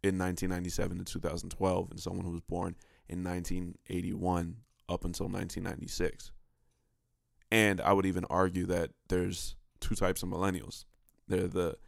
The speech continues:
eighties millennials and the early nineties millennials who are on the cusp of Gen Z. We'll put it all into picture for this podcast for episode number two. But if you are thinking of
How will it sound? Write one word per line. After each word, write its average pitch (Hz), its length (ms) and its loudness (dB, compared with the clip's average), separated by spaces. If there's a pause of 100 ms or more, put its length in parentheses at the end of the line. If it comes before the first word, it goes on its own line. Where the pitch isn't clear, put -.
(260)
eighties 95 300 2
millennials 104 600 0 (100)
and 92 240 -2
the 90 220 2 (100)
early 90 260 4
nineties 95 300 -4
millennials - 520 -14 (460)
who 110 120 4
are 98 100 8
on 92 220 4
the 90 80 -6
cusp - 400 0
of - 140 -6
Gen - 260 -4
Z. 78 240 -6 (840)
We'll 101 80 -4
put 113 140 8
it 117 140 8
all 107 180 8
into 95 180 -2
picture 87 320 -2
for - 120 -8
this - 120 -8
podcast - 480 -4
for 80 100 -2
episode - 300 -4
number - 200 -6
two. - 240 -8 (600)
But - 220 0 (1500)
if 117 260 4
you 127 240 4
are 110 200 8
thinking 160 720 -2
of 95 520 2